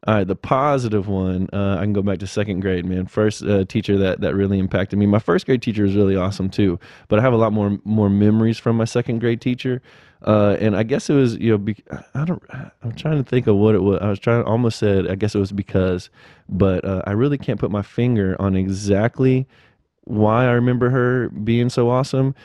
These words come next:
but she just ha-, always had a smile on her face. I remember her full name, Missus Vivian Flores.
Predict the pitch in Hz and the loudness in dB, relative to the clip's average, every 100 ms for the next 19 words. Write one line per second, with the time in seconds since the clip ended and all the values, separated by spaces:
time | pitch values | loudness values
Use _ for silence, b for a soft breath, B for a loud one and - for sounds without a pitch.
0 | b b 98 - 110 101 123 151 143 143 | b b 0 2 -2 0 2 2 2 -2
1 | - - 127 143 139 139 123 104 - 104 | -4 0 2 4 2 0 -4 -4 -4 -2
2 | 110 107 107 104 - 110 107 101 110 117 | 0 2 0 -2 -2 -2 0 0 2 2
3 | 123 117 - b b - 95 - 113 117 | 2 0 -4 b b -4 -4 2 4 4
4 | 107 95 92 - 98 101 110 - 120 117 | 2 0 -2 -4 -2 0 0 -2 -2 -2
5 | - 95 98 101 101 101 98 101 - 95 | -8 -12 -4 -4 -2 -4 -4 -6 -10 -8
6 | 92 69 92 - | -8 -12 -18 -20